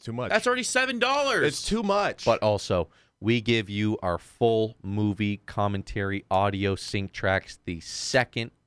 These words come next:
Speaker 3: we are through with them.
Speaker 2: Yes!
Speaker 1: Did you say the whole thing?
Speaker 3: You get the whole thing.
Speaker 1: Wow.
Speaker 3: You get to download that bitch before anyone,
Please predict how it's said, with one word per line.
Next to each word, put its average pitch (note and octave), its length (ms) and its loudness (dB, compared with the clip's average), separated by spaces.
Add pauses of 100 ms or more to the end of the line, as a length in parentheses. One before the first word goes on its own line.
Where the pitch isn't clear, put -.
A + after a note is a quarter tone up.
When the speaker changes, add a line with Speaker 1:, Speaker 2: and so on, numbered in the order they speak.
(280)
Speaker 3:
we F#2 160 -4
are F2 100 -2
through E2+ 260 -6
with D2+ 120 -6
them. F3 180 -4
Speaker 2:
Yes! A3 380 2
Speaker 1:
Did G#2+ 160 -2
you D#3+ 60 -2
say G3 180 -4
the D#3 140 0
whole D#3 320 -2
thing? D3+ 440 -4
Speaker 3:
You F#2+ 60 -2
get G#2 160 0
the - 80 -4
whole G#2 220 2
thing. G2+ 240 -2
Speaker 1:
Wow. D#2+ 340 -6
Speaker 3:
You F2+ 100 -10
get D#2+ 60 -8
to F2 60 -12
download G2+ 340 0
that F2+ 200 0
bitch F2+ 280 -4
before F2+ 320 -2
anyone, F#2+ 380 -2